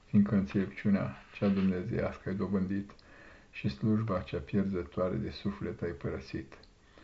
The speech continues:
Bucură-te, Sfinte Mucenice Mina, fiindcă în pustie pe Domnul Iisus l-ai slujit, iar prin post, rugăciune și fapte bune, în războiul cu trupul, lumea și demonii ai biruit.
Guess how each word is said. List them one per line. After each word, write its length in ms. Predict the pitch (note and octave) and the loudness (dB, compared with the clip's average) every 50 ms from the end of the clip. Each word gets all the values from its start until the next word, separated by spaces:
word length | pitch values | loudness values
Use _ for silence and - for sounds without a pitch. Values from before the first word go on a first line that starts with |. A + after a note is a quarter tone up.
| - - - - - - - | -20 -20 -20 -20 -20 -4 0
Bucură-te, 580 | A2+ A2 G#2+ G2+ - A2 G2+ G2 - - G2+ | 2 2 4 4 2 2 2 2 4 2 2
Sfinte 440 | G2 - - G#2+ G#2 G2 G2+ - G2+ | 2 2 4 6 6 6 6 6 4
Mucenice 600 | G2 G2 G2 F#2+ - G2 G2 G2+ G2+ G2+ - G2+ | 4 4 2 2 0 2 4 4 4 2 2 4
Mina, 420 | F#2+ F#2+ F#2+ F#2 F2+ F2 E2 E2+ | 4 6 4 4 2 0 -2 -4
fiindcă 400 | - - - - A2 G#2 - - | -4 -4 -2 -2 -2 0 0 0
în 60 | G2 F#2 | -2 -2
pustie 640 | G2 - - - - - - G2+ G2 F2+ - - - - - - - - - - - - - - - - | -4 -6 -10 -12 -12 -4 0 0 0 0 0 -4 -8 -12 -20 -20 -20 -20 -20 -20 -20 -20 -20 -20 -12 -2
pe 160 | - G#2+ G2+ | 2 4 6
Domnul 440 | G2 G#2 G2+ G2 G2 F#2+ F#2+ F2+ F#2 | 6 6 6 6 6 6 4 2 -2
Iisus 340 | F#2+ - - - G2+ - | -4 -6 -4 -4 -4 -4
l-ai 180 | - F#2 F2 F2 | -2 -4 -4 -4
slujit, 500 | - - G2 F#2 F#2 A2+ - F#2+ - - - A2+ | -6 -6 -6 -6 -4 -4 -6 -8 -8 -8 -4 -2
iar 180 | G2+ F2+ F#2 F#2 | -2 -2 -2 -4
prin 280 | - - G#2 F#2 D#2+ - | -2 0 0 0 0 -2
post, 380 | - G#2 F#2 F#2 - - - A2 | -6 -6 -6 -6 -8 -8 -4 -4
rugăciune 540 | G2+ F2+ F2 F2 D#2+ - - - G2 F2 E2+ | -2 -2 -2 -4 -6 -4 -2 -2 -2 -2 -2
și 100 | - - | -6 -10
fapte 420 | - - F#2 F2+ - - - - | -8 -6 -6 -6 -6 -6 -6 -4
bune, 440 | G2 F#2+ G2 G2 F#2+ F#2+ F#2+ G2 - - - - - - - - - - - - | 0 2 4 4 6 4 4 2 0 -6 -14 -20 -20 -20 -20 -20 -20 -20 -8 0
în 200 | - G#2+ G#2+ G#2+ | 4 6 6 8
războiul 540 | G2+ G2+ F#2+ F#2+ G2+ G2+ G2 G2 F#2+ G2 G2+ | 8 6 6 4 2 2 2 2 4 2 2
cu 340 | G2+ - - G#2 G2 F#2 F2 - - - - - - - - | 0 0 0 0 0 0 0 -4 -12 -18 -20 -20 -20 -20 -10
trupul, 560 | - - B2+ A2+ A2 - - G#2+ G#2 G2+ - - - C3 | -4 0 0 0 0 2 4 4 4 4 4 0 2 4
lumea 420 | G#2 G2+ G2 F#2+ F#2 - - - - | 8 8 8 8 6 4 -2 -4 -10
și 200 | - - - G#2 | -10 -4 0 2
demonii 580 | G2+ G#2 G2+ G2+ G2 G2 G2 G2 G2 D#2 - - | 4 4 6 6 6 6 6 4 4 2 0 -2
ai 180 | - - G#2 G2 | 0 2 2 2
biruit. 540 | F#2+ G2+ F#2 F#2 F2 F2 E2+ D#2+ - - | 2 2 -2 -2 -2 -4 -4 -6 -6 -8